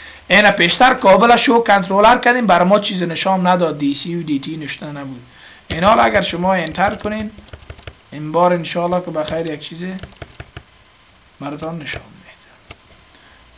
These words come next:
اینا رو شو کنترلر سیریال یک سلش زیرو کنین انتر کنین و اینه برادران اتومات پیشتر نشته نبود. اینا رو بر ما و شما اما میگه نو کلاک رید،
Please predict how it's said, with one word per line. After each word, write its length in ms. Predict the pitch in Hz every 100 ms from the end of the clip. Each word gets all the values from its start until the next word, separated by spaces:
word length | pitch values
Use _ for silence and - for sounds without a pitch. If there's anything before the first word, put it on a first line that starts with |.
| -
اینا 220 | 151 170
رو 100 | 170
شو 460 | - 190 202 202 202
کنترلر 640 | 156 151 147 180 196 196
سیریال 460 | 190 - 156 170 160
یک 320 | 165 185 185
سلش 300 | - 151 139
زیرو 320 | 147 185 202
کنین 320 | 202 196 190 -
انتر 300 | 151 135 139
کنین 280 | 135 - - - - _ _ _ - -
و 40 |
اینه 200 | 127 143
برادران 640 | 123 - - - - - 117 113 - - -
اتومات 560 | 127 - 135 165 185
پیشتر 320 | 185 147 - 175
نشته 300 | 156 - 185
نبود. 320 | 214 226 214
اینا 280 | 165 160 170
رو 100 | 135
بر 180 | 160
ما 140 | 143 143
و 40 |
شما 220 | - 175
اما 260 | 196 208 214
میگه 200 | 196 185
نو 180 | 180 233
کلاک 300 | 226 156 135
رید، 240 | 131 113